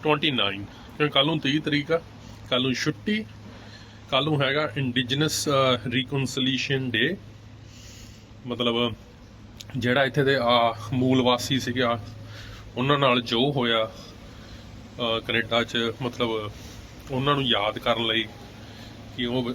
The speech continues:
ਉਹਨਾਂ ਦੇ ਵੀ ਬਹੁਤ ਔਖਾ ਸਮਾਂ ਸੀਗਾ, ਮਤਲਬ ਉਹਨਾਂ ਦਾ ਜੋ ਵੀ ਹੋਇਆ, ਅ, ਤੇ ਉਹਨਾਂ ਦੀ ਯਾਦ ਵਿੱਚ ਕੱਲ੍ਹ ਨੂੰ ਦਿਨ, ਜਿਹੜੇ ਇੱਥੇ ਦੇ ਮੂਲ ਵਾਸੀ ਨੇ,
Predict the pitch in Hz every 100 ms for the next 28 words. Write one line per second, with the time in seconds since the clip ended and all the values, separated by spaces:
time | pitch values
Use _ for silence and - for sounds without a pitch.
0 | 131 131 139 135 131 127 113 120 127 120
1 | - 123 127 120 113 - 117 110 - -
2 | - - - - - - - - - -
3 | 117 104 117 113 113 120 117 113 113 131
4 | 123 123 117 113 - - - - - -
5 | - - - 123 113 110 110 107 107 113
6 | 110 117 127 131 139 131 135 120 101 104
7 | 107 107 - 110 - - - - - -
8 | - - - - - - - - - -
9 | - - - - - - - - - -
10 | 117 127 117 110 123 170 - - - -
11 | - - - - 120 123 117 127 123 123
12 | 113 104 107 - 120